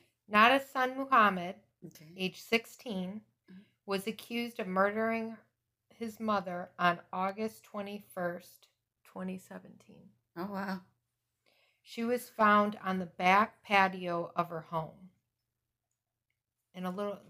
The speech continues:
Speaker 1: let's give you a little background.
Speaker 2: Okay.
Speaker 1: Nada?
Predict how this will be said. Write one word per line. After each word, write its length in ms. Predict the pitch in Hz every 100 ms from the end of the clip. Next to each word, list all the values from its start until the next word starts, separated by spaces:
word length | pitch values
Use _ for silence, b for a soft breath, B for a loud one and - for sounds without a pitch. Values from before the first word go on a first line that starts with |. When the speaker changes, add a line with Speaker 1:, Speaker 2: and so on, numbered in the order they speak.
| 180 185
Speaker 1:
let's 260 | 190 185
give 260 | - 190 185
you 120 | 190
a 20 |
little 180 | 175 175
background. 680 | 170 165 160 - 180 190 _ - 190
Speaker 2:
Okay. 380 | 180 165 180 185 _ _ _ _ _ _ _ _ _ _ _ _ _ _ _ _ _ _ _ _ _ _
Speaker 1:
Nada? 520 | 185 190 202 214 233